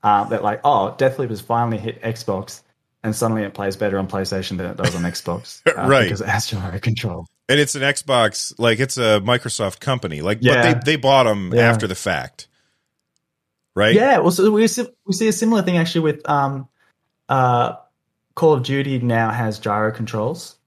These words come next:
Speaker 2: Mm-hmm.
Speaker 1: Microsoft doesn't have Call of Duty yet, but
Speaker 2: Right.
Speaker 1: you know, they seem to be on track to doing that. And, um, Call of Duty has finally gotten on board. I hope they do improve the settings that they have, but it's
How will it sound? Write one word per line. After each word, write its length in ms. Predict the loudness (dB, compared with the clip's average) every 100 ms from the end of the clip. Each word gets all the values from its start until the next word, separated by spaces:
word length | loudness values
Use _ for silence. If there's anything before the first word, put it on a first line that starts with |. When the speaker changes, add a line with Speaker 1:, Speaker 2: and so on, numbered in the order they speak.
| -8
Speaker 2:
Mm-hmm. 240 | -2 2
Speaker 1:
Microsoft 340 | 2 2 -2 -2
doesn't 260 | -2 -2
have 200 | -2 -2
Call 140 | 0 0
of 40 | 0
Duty 240 | -4 -4
yet, 460 | -4 -2 -2 -4 -2
but 140 | -2 -2
Speaker 2:
Right. 100 | -2
Speaker 1:
you 100 | -2
know, 160 | 0
they 100 | -2
seem 220 | 0 0 0
to 80 |
be 140 | 0 0
on 180 | 0 0
track 340 | -2 -2 -4
to 360 | -2 0 0 -4 -6
doing 240 | -2 0 2
that. 280 | 0 -4 -16 _ _ _ 0
And, 360 | 2 2 2
um, 540 | 2 4 2 0 -6 -14 _ _ _ _ _ 0
Call 200 | 2 2
of 60 |
Duty 220 | 0 0 0
has 120 | 0
finally 340 | -2 -2 -2
gotten 260 | -2 -2 -4
on 100 | -2
board. 180 | 0 2
I 100 | 0
hope 200 | 0 -2
they 100 | -2
do 180 | 0 0
improve 300 | -2 -4 -6
the 60 |
settings 360 | -6 -4 -2 -4
that 100 | -2
they 100 | -2
have, 340 | 0 -2 -2
but 180 | -4 0
it's 460 | -2 -4 -8 -12